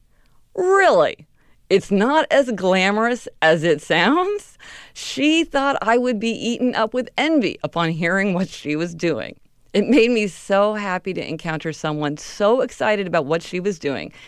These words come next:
that she literally couldn't imagine that everyone wouldn't have the same thrilled reaction. I love the fact that people are interested in such different things.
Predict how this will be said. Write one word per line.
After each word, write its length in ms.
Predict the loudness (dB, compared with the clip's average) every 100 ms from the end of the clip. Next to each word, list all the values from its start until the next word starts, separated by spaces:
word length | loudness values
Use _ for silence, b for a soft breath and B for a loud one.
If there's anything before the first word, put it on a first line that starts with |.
| B B
that 160 | -2 -2
she 240 | -4 -4
literally 600 | 0 4 4 4 4 0
couldn't 480 | -2 -4 -2 -2 -4
imagine 680 | -4 -2 -2 -2 -4 -8 -10 B B B B
that 180 | -2 2 4
everyone 640 | 4 4 0 0 -2 -2
wouldn't 380 | 0 0 0 -8
have 500 | -8 -2 0 0 -4
the 80 | -12
same 640 | -14 -2 0 2 0 -4 -8
thrilled 540 | _ -4 0 0 -2 -6
reaction. 720 | -6 -2 0 -2 -6 -16 -18 -20 -20 -20 _ _ _ _ _
I 100 | 0
love 480 | 2 2 4 4 2
the 100 | -4
fact 320 | -4 -4 -4 -8
that 120 | -8
people 300 | -8 -2 0
are 160 | 0 -2
interested 600 | -10 -10 -10 -8 -8 -10 b
in 160 | -4 -4
such 600 | -6 -2 0 0 -6 -18 _ _ -20 -10
different 500 | -10 -8 -10 -12 -16 _ _
things. 680 | -12 -12 -14 -20 -20 -20